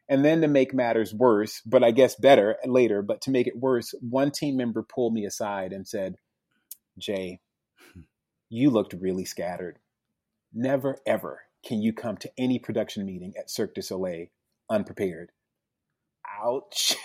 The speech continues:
Speaker 1: <laughs> Ouch.
Speaker 2: Oh.
Speaker 1: Ouch. Yeah, so that was the
Speaker 2: <laughs>
Speaker 1: failure. It was, it was really, really, really horrific. I fell flat on my face.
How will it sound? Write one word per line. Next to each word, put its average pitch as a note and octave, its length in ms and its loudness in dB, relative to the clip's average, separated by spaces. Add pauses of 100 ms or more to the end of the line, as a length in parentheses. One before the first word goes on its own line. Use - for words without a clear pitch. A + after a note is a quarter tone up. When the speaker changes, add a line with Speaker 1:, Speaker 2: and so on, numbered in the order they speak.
(140)
Speaker 1:
<laughs> - 200 2
Ouch. C#3+ 600 6
Speaker 2:
Oh. G3+ 80 0 (140)
Speaker 1:
Ouch. G3 640 10 (400)
Yeah, E3+ 160 12
so D#3 120 8
that F3+ 180 12
was C4 140 4
the A3 80 8
Speaker 2:
<laughs> - 140 6
Speaker 1:
failure. D3+ 420 10
It E3 120 6
was, D#3 380 4
it F3+ 100 8
was D3 340 4 (240)
really, D3 520 6
really, A#2+ 340 2
really G2 240 -2
horrific. F#2 500 -12
I G#2+ 100 -2
fell G2+ 280 0
flat G2 300 -4
on F#2+ 80 -6
my F2 200 -14
face. E2+ 340 -14